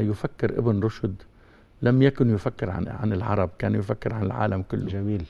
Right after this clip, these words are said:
Speaker 1: عن البشرية بأسرها. آه، لكن، لكن نرجع منقول، مرة بيكون في فيلسوف، مرة بيكون في فضاء يحتضن ال-، الفلسفة.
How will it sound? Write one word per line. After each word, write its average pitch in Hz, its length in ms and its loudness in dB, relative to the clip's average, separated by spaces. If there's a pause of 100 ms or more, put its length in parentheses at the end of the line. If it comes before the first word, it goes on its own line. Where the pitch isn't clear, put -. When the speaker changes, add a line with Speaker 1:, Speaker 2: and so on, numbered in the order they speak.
(100)
Speaker 1:
عن 113 140 2
البشرية 110 540 0
بأسرها. 92 500 -4 (800)
آه، - 420 -4
لكن، 127 580 4
لكن 123 480 2 (140)
نرجع 135 340 8
منقول، 117 380 2 (520)
مرة 147 260 8
بيكون 135 320 4
في 127 180 0
فيلسوف، 120 800 2
مرة 127 240 4
بيكون 123 260 2
في 123 200 0
فضاء 123 500 4
يحتضن 113 640 0 (640)
ال-، 113 240 2
الفلسفة. 104 640 -2